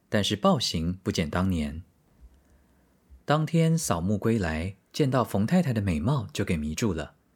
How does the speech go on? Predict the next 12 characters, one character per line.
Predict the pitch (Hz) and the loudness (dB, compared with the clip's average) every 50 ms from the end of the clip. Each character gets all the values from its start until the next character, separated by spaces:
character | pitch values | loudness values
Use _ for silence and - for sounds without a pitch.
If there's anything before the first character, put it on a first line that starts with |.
| _ _ _ _ _ _ _ - | _ _ _ _ _ _ _ 0
问 | 131 127 | 0 0
村 | 123 - 131 143 | 0 0 0 0
里 | 135 101 | 0 0
人， | 85 82 82 82 82 87 104 101 - _ _ | 0 0 -2 0 0 -2 -4 -4 -8 _ _
得 | - 92 95 | -2 -2 -2
知 | 95 - - 113 113 113 110 | 0 0 0 0 0 0 -2
是 | - - - | -2 -2 -2
相 | 104 - - 175 139 | -2 0 0 0 0
如 | 107 92 82 | 0 0 -2
的 | - 92 | -2 -4
妻 | - - - 113 | -4 -2 -2 -2
子。 | 104 - - 80 - | -2 -4 -6 -8 -8